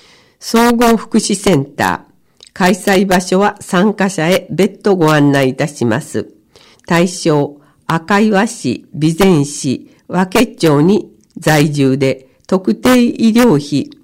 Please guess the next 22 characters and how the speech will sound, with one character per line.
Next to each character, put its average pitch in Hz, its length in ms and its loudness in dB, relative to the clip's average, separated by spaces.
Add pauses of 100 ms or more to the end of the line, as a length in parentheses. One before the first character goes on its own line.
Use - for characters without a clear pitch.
(140)
指 - 380 0
定 220 40 4
難 190 360 2
病、 113 300 0
受 160 180 0
給 233 240 0
者 233 220 0
証 202 260 0
を 196 240 0
お 165 60 2
持 180 160 2
ち 190 180 -4
の 180 140 2
人、 - 440 -4 (380)
お 214 100 0
よ 170 160 4
び 170 280 -4
そ 175 180 0
の 185 120 2
ご 151 220 -2
家 175 160 -2
族。 117 420 -6